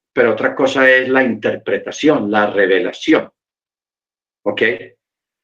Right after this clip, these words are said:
Entonces el Eterno comenzó, hermanos, a, a, a revelarle cosas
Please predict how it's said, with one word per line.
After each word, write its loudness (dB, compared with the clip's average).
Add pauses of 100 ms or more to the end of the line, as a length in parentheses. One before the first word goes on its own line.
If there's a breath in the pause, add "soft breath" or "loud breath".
(240)
Entonces 2
el 0
Eterno -2
comenzó, 2
hermanos, 0 (840)
a, 2
a, -4
a 0
revelarle 0 (200)
cosas -2